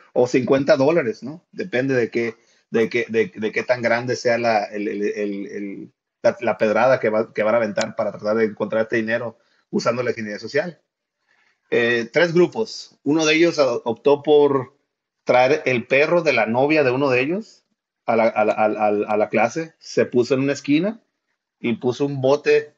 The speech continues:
de, un bote con un letrero que decía,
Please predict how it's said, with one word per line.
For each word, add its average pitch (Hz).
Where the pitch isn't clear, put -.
de, 117
un 123
bote 165
con 117
un 127
letrero 135
que 131
decía, 113